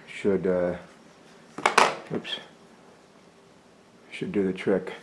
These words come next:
'cause there's no audio. Ne-, I think that's <laughs> must have went to it automatic 'cause I just plugged it in.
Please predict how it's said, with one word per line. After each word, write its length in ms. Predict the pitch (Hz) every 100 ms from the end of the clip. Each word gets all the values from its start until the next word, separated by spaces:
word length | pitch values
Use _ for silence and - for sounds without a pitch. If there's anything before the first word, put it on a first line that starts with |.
| - -
'cause 140 | 98 - - -
there's 180 | 98
no 200 | 104 104
audio. 480 | 101 104 95 92 92 92
Ne-, 160 | 92 92 - - - - - - - - - - - - - - - - - - - - - - - - - - - - - - - - - - - - - _ - -
I 80 |
think 200 | 107 120
that's 300 | - 101 - - - - - - -
<laughs> 1080 | - - - - - - - - - - -
must 200 | 113 -
have 80 | 135
went 160 | 117 117
to 120 | 120
it 80 | 95 - - - - -
automatic 680 | 101 98 107 95 107 147 95
'cause 160 | - 101
I 80 | 95
just 240 | 92 -
plugged 220 | 113 101
it 100 | 95
in. 180 | 123 143